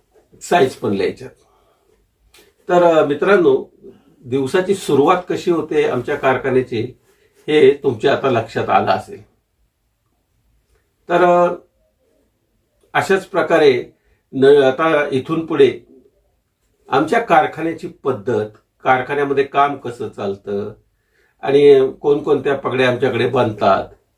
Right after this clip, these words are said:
याविषयी तुम्हाला जर अधिक जाणून घ्यायचं असेल, तर माझ्या चॅनलला सबस्क्राईब करा. अ, व्हिडिओ आवडला असेल तर लाईक करा. आणि खरोखर पगड्या बनवायला शिकायची इच्छा असेल,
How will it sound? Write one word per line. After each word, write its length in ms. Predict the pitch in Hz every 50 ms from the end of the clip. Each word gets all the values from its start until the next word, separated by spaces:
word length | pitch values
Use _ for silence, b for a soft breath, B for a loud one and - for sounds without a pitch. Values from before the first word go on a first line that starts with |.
| _ _ _ _ _ _ _ _ -
याविषयी 760 | - 165 190 196 190 196 196 175 160 - 190 185 160 139 131
तुम्हाला 520 | - - - 139 135 123 123 131 147 151 151
जर 100 | 151 165
अधिक 460 | - - - - 117 120 143 156 -
जाणून 340 | 120 139 131 123 123 123 123
घ्यायचं 300 | 110 110 101 101 - 110
असेल, 460 | 101 101 - - 104 98 98 - -
तर 400 | 123 131 135 131 135 135 135 -
माझ्या 300 | - 120 120 117 123 120
चॅनलला 420 | - 131 117 117 117 117 120 120 113
सबस्क्राईब 520 | - - 104 - - - 127 131 127 127
करा. 440 | 127 - - 127 123 117 131 135 135 b b b b b b b b b b b
अ, 120 | - - 127 123 120 117 117 117 117 - - - -
व्हिडिओ 400 | - - - - 135 139 160 170
आवडला 440 | 165 - 139 139 147 139 135 147
असेल 280 | 139 139 151 135 127 -
तर 80 | 143 131
लाईक 360 | 117 110 110 117 113 - -
करा. 280 | 131 123 113 120 120 - - _ _ _ _ _ _ _ _ _ _ _ _ _ _ _ _ _ _ _ _ _ _ _ _
आणि 240 | - - 180 208 214 -
खरोखर 420 | - 151 160 175 196 196 208 208 208
पगड्या 340 | 208 - - 135 143 160 160
बनवायला 600 | 160 160 160 160 160 165 160 165 160 160 165 165
शिकायची 460 | - - - 131 131 131 127 - -
इच्छा 420 | 117 110 - - - - 127 117
असेल, 440 | 110 110 - 104 101 104 - -